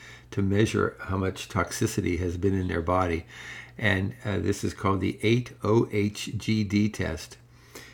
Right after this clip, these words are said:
And yeah, it's probably a little more expensive than the average blood test is. Uh, this one happens to be a urine test. But I'll tell you what,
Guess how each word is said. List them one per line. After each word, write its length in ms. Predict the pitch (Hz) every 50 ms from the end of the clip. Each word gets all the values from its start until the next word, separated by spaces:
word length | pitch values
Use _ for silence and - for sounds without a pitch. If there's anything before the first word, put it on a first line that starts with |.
| - - -
And 440 | - 107 101 104 101 98 90 98 -
yeah, 300 | 101 95 101 113 123 127 -
it's 160 | 120 113 -
probably 260 | - - 104 110 107 98
a 40 |
little 200 | 104 104 110 113
more 140 | 107 101 104
expensive 640 | 104 - - - 107 95 95 - - 113 110 107 95
than 160 | 98 98 98 98
the 140 | 98 107
average 440 | 98 95 98 92 92 92 90 92 92
blood 280 | - 95 95 90 90 -
test 320 | - 90 90 - - -
is. 260 | 90 90 92 101 - - - - - - - - - - -
Uh, 40 |
this 200 | 92 101 107 -
one 100 | - 95
happens 260 | 90 98 95 95 92 87
to 80 | 101
be 120 | 95 92 85
a 40 |
urine 360 | 90 90 98 104 95 90 90 87
test. 400 | - - 87 87 - - - - - - - - - - - - -
But 120 | 101 95
I'll 80 | 95 90
tell 220 | - - 107 98
you 120 | 98 95 101
what, 360 | 113 120 107 - - -